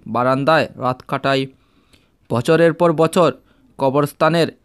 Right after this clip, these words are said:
একপাশে ভাঙাচুরা মাটির ঘরে বসবাস করলেও জনপ্রতিনিধি কিংবা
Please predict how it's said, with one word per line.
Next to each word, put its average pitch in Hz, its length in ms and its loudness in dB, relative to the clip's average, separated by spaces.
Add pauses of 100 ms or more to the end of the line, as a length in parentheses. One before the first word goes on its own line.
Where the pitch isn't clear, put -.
(340)
একপাশে 151 520 -2
ভাঙাচুরা 151 600 0
মাটির 135 340 -2
ঘরে 170 280 2 (520)
বসবাস 156 440 0
করলেও 170 400 2 (520)
জনপ্রতিনিধি 165 720 -2
কিংবা 180 380 0